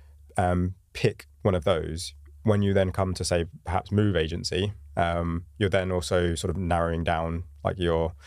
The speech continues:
your field of potential, <laughs> potential people that you could work with. Um, or at least, you know, your, your typical way of when in the past has been, "Okay, I'm, I'm a, um, I've got, I'm on Magento and I want to go and find another Magento agency." So it's very clear who to approach. Whereas now, if you've got,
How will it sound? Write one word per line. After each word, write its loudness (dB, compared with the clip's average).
your 2
field 0
of -2
potential, 2
<laughs> 4
potential -2
people 2
that 0
you 0
could 0
work 2
with. 2
Um, 2
or 4
at 4
least, -2
you -6
know, 0
your, 0
your -2
typical -2
way 2
of -2
when 0
in 2
the 2
past 2
has -6
been, 2
"Okay, 2
I'm, 0
I'm 2
a, 0
um, 0
I've -10
got, -2
I'm 4
on 4
Magento 2
and 0
I 0
want -2
to -12
go 0
and -2
find 2
another -4
Magento 0
agency." -6
So -4
it's 0
very 2
clear 0
who 4
to 0
approach. -2
Whereas 4
now, 4
if -4
you've -2
got, 2